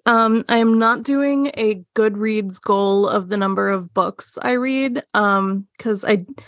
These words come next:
I generally do. I'm not doing that this year 'cause it feels like it sets me up for failure,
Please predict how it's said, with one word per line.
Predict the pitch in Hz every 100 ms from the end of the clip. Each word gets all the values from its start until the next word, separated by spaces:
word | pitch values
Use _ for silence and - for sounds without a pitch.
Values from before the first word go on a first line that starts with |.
| - - - - -
I | 226
generally | 196 269 302 311 269 240
do. | 196 214 208
I'm | - 208
not | 208 226
doing | 202 220 214
that | 202 190
this | 196 185 196
year | 185 180
'cause | - 208 196
it | - 180
feels | 214 196 190
like | 196
it | 202 -
sets | 202 185 -
me | 202
up | 185 -
for | - 190
failure, | - 190 190 233 277